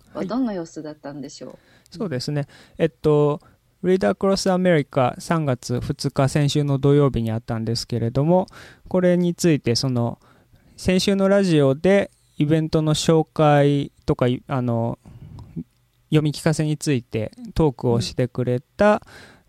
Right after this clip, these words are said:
Speaker 2: うん。
Speaker 1: 美穂子さん、千春さん、彩子さんの三人の方がレポートを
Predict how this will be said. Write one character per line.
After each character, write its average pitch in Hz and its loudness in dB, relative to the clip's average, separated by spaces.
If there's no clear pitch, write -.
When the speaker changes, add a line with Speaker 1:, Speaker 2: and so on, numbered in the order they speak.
Speaker 2:
う 175 -10
ん。 - -2
Speaker 1:
美 165 2
穂 151 2
子 135 2
さ 110 -4
ん、 120 -6
千 123 -4
春 131 0
さ 131 -2
ん、 127 -4
彩 151 0
子 123 -6
さ 123 -6
ん 123 -8
の 135 -8
三 147 -2
人 147 -2
の 117 -4
方 123 -6
が 151 0
レ 139 0
ポ 202 2
ー 160 -2
ト 123 -4
を 160 2